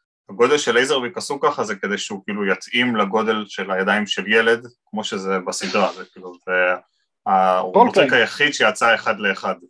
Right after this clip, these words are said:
Speaker 1: כאילו, בוא נגיד.
Speaker 2: כן, רולפליינג, זה היה העניין
Speaker 1: כן.
Speaker 2: של רולפליינג, אני חושב שהדמות שאני הכי אהבתי, אה, בסב-, ב-, ב-, ב-,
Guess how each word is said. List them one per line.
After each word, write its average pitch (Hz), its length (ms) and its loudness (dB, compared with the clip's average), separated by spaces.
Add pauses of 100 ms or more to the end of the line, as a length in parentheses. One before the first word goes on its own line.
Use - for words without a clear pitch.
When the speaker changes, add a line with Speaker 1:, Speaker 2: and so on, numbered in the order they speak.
(160)
Speaker 1:
כאילו, 92 200 -20
בוא 185 140 -16
נגיד. 185 180 -18
Speaker 2:
כן, 214 160 2
רולפליינג, 185 460 0 (180)
זה 143 180 -4
היה 175 140 4
העניין 175 200 -2
Speaker 1:
כן. 185 80 -6
Speaker 2:
של 151 60 -4
רולפליינג, 226 520 0 (240)
אני 170 280 -2
חושב 165 360 -8
שהדמות 143 480 -8
שאני 123 340 -6
הכי 165 220 -6
אהבתי, 180 460 0 (320)
אה, 120 160 -8 (200)
בסב-, 185 520 2 (140)
ב-, 143 220 -2
ב-, 135 140 -4
ב-, 135 260 0